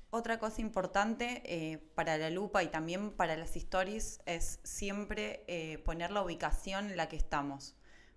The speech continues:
porque vamos a poder llegar a esas publicaciones que están cercanas y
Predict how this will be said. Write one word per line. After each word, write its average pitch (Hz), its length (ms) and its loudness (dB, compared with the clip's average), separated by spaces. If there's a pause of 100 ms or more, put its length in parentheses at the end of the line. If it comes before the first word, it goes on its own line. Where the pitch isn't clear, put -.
porque 151 680 -4 (640)
vamos 170 360 2
a 170 100 -2
poder 170 220 2
llegar 175 520 4 (420)
a 165 120 0
esas 185 200 2
publicaciones 165 880 -2
que - 160 -6
están 175 320 0
cercanas 180 760 4 (460)
y 202 340 -2